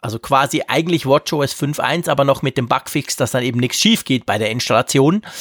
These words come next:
Ja, und das läuft und hat kla-, hat, also, e-, ich muss ja ehrlich gesagt sagen,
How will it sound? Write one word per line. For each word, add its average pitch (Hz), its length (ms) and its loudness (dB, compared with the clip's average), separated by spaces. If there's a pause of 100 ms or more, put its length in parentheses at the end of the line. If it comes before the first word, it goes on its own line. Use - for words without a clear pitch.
(440)
Ja, 113 340 0
und 147 200 -2
das 147 160 4
läuft 175 460 2
und 196 400 0
hat - 260 -2
kla-, 139 240 -2
hat, - 320 -4 (120)
also, 117 140 0 (120)
e-, 131 160 -6
ich - 100 -8
muss 143 120 0
ja 123 60 -4
ehrlich 123 200 -4
gesagt - 220 -6
sagen, 120 240 -2